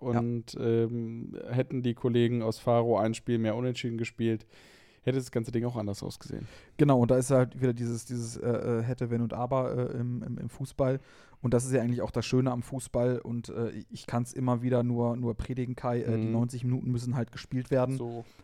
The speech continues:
Speaker 1: Äh, und am Ende,
Speaker 2: Dann haben wir das
Speaker 1: äh,
Speaker 2: auch heute mal gesagt
Speaker 1: dann hab
Speaker 2: wieder.
Speaker 1: ich das heute auch wieder gesagt.
Speaker 2: Mhm.
Speaker 1: Äh, und, und am Ende,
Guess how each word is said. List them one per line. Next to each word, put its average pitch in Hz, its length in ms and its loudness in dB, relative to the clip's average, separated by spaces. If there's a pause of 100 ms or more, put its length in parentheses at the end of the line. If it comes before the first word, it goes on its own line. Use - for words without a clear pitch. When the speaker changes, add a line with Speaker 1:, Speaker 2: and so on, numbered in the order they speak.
(120)
Speaker 1:
Äh, 120 160 4
und 117 200 0
am 104 140 -2
Ende, 123 200 2
Speaker 2:
Dann 123 100 6
haben 147 80 6
wir 143 60 6
das 127 120 8
Speaker 1:
äh, 107 60 6
Speaker 2:
auch 123 160 10
heute 123 180 8
mal 110 140 4
gesagt 104 260 6
Speaker 1:
dann - 80 -4
hab - 80 0
Speaker 2:
wieder. 117 100 4
Speaker 1:
ich 123 60 -2
das 123 160 -2
heute 143 160 2
auch 123 220 -2
wieder 127 200 2
gesagt. 120 480 0 (280)
Speaker 2:
Mhm. 120 200 -8
Speaker 1:
Äh, 127 220 4
und, 127 320 -2
und 117 240 -4
am 120 160 -2
Ende, 135 480 4